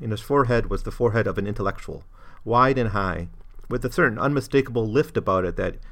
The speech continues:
argued education, not only of himself, but of the people before him.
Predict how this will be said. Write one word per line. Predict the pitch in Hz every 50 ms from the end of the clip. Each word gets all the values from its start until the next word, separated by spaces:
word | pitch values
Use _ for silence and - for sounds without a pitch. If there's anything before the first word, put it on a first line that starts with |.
| - - -
argued | - 107 110 104 107 110 - -
education, | 110 113 - 147 - - 139 131 - - 98 85 90 - - - - - - - -
not | 165 185 220
only | 240 214 190
of | 180
himself, | 151 147 123 117 - 131 120 139 139 -
but | - 123 117
of | 107 95
the | 104
people | - - 120 113 127
before | 92 107 - - 95 87 87
him. | 85 80 78 85